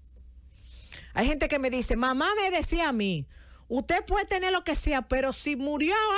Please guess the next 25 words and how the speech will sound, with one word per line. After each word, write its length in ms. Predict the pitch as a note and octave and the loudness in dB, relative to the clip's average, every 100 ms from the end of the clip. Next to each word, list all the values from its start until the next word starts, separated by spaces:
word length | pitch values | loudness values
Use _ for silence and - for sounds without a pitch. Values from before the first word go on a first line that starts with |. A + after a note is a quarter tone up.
| A#4 | 2
alguien, 280 | A4 F4 E4 | 2 0 0
usted 280 | D#4 - F4+ | -4 -2 -2
tiene 280 | F#4 F#4+ F#4+ | 0 0 0
que 160 | F4 F4 | 0 0
cumplir, 580 | E4 C4+ - C#4 C#4+ | 0 -2 0 0 2
sea 200 | - E4 F4 | 0 0 0
aunque 260 | F#4 F4 | -2 -4
sea 180 | - F#4 | 0 -2
para 200 | F#4 E4+ | 0 0
la 60 | D4+ | 0
mate 260 | E4+ F4+ | -2 -2
farfán". 680 | E4 C4 G3 C4 B3 F#3+ C3+ - - - - D#3+ | 0 -2 0 0 2 0 -2 -10 -20 -20 -12 -2
Y 60 | |
uno 220 | D#3+ G3 | 2 2
va, 380 | F3 F#3 D#4+ E3+ - - - | 2 2 0 -2 -6 -20 -12
claro 280 | C#3 D#3+ F3+ | -4 -2 0
que 120 | F#3+ | 0
sí, 480 | - - A#3 B3 - - - - - | 0 0 0 0 -4 -10 -20 -20 -2
eso 180 | F#3+ D#4 | 0 2
está 240 | - C#4+ | 0 0
muy 200 | B3+ C4 E3+ | 0 0 0
bien, 300 | D#3+ F3 C#3+ - | 0 -2 -4 -2
pero 80 | C#4 | -2
usted 160 | - | 0
no, 120 | D#4+ | -2